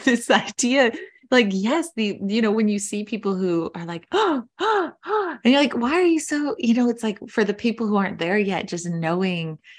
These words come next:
it's just about being open to her. And then she starts to show herself, and then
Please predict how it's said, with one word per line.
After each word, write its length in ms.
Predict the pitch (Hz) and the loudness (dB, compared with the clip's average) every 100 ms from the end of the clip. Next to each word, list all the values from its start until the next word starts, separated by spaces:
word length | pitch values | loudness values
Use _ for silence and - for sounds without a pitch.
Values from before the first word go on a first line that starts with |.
| - _ _ _ - | -20 _ _ _ -2
it's 260 | 180 - | -2 -2
just 440 | - 180 170 - 196 | 0 2 2 0 -2
about 440 | 180 165 156 - _ _ _ _ _ _ - | 0 0 0 -2 _ _ _ _ _ _ 0
being 240 | 185 160 - | 0 0 0
open 400 | 170 165 160 156 | 0 0 -2 -2
to 120 | 170 | -2
her. 260 | 147 151 - | -2 -2 0
And 220 | - 170 | 2 2
then 140 | 165 160 | 0 -2
she 200 | - 170 | -4 -4
starts 360 | - 160 - | -2 -2 -2
to 80 | 156 | -4
show 260 | - 147 147 | -2 -2 -4
herself, 560 | 147 - - 180 - - | -6 -6 -6 -6 -6 -4
and 220 | 165 165 | -2 0
then 360 | 160 156 151 | 0 -2 -6